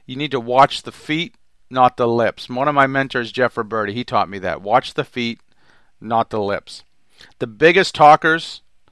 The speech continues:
are usually the people that are the first ones to quit. I know when I have someone making all these claims of what they're gonna do, I can almost predict they're gonna quit the business in less than seven days.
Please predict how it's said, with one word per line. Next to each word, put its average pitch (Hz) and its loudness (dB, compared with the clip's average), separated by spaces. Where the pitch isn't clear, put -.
are 123 0
usually 120 -4
the - -20
people 127 -8
that 117 0
are 113 -8
the 104 -10
first 123 -2
ones 113 -10
to - -16
quit. - -6
I 139 4
know 160 6
when 143 4
I 139 8
have 143 6
someone 135 -2
making 127 -2
all 170 4
these 165 -2
claims 160 0
of 113 -10
what 135 -2
they're 139 0
gonna 127 -2
do, 120 -4
I 117 -2
can 139 -8
almost 147 -2
predict 131 0
they're 131 -2
gonna 127 -4
quit - -6
the 117 -10
business 110 -6
in 104 -8
less 104 -4
than 98 -18
seven 92 -8
days. 80 -12